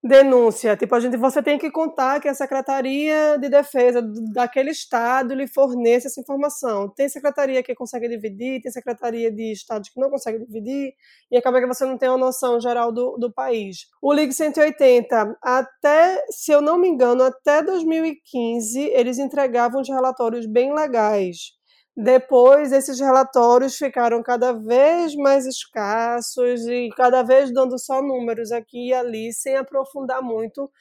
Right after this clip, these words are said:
né, no volume de ligações que eles recebem, é, os tipos de violência que são relatados. Então, eu sinto muito falta disso.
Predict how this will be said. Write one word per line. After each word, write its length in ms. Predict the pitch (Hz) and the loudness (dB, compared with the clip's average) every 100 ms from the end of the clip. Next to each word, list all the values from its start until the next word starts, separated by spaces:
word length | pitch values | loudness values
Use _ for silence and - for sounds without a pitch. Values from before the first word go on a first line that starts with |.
| _ _ - | _ _ -10
né, 360 | 226 226 233 247 | -4 -2 0 0
no 240 | 247 233 | 0 4
volume 480 | 262 269 254 262 254 | 4 4 4 0 -2
de 80 | 262 | -4
ligações 480 | 262 262 269 240 | -2 -2 -2 -4
que 80 | - | -4
eles 160 | 240 240 | -4 -2
recebem, 1040 | 240 - - 220 233 240 220 226 233 226 _ _ _ - | -4 -6 -4 0 0 -2 -2 0 0 -4 _ _ _ -4
é, 240 | 226 226 | 0 2
os 200 | 233 - | 2 0
tipos 280 | - 262 269 | -4 -4 -4
de 120 | 240 | -4
violência 360 | 240 240 240 - | 0 0 0 -4
que 60 | |
são 160 | 277 240 | -10 -8
relatados. 1000 | 220 220 208 - 233 240 240 226 247 226 | -6 -8 -8 -4 0 2 2 -2 -6 -6
Então, 280 | 247 240 247 | -4 0 4
eu 220 | 247 302 | 8 6
sinto 240 | - 254 262 | 4 -4 -4
muito 180 | - | -6
falta 320 | - 240 226 220 | -4 -4 -2 -6
disso. 460 | 202 196 - 330 | -6 -8 -10 -10